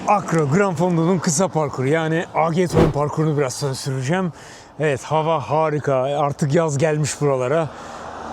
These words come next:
Üç gün falan böyle bir Antalya'da donduk ama şimdi mis gibi bir hava var. Evet, dediğim gibi kırk dokuz kilometrelik kısa parkuru süreceğim. Bu parkuru herkes çok rahat sürebilir.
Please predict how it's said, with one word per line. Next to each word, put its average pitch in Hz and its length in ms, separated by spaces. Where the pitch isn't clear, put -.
Üç 208 220
gün 226 160
falan 214 320
böyle 214 240
bir 214 200
Antalya'da 202 520
donduk 196 520
ama 180 340
şimdi 135 400
mis 131 400
gibi 127 200
bir 123 40
hava 117 260
var. 156 180
Evet, 185 220
dediğim 196 240
gibi 165 160
kırk - 280
dokuz 202 280
kilometrelik 185 600
kısa - 200
parkuru 156 400
süreceğim. 143 400
Bu 202 80
parkuru 185 380
herkes 175 480
çok 175 240
rahat 160 320
sürebilir. 147 640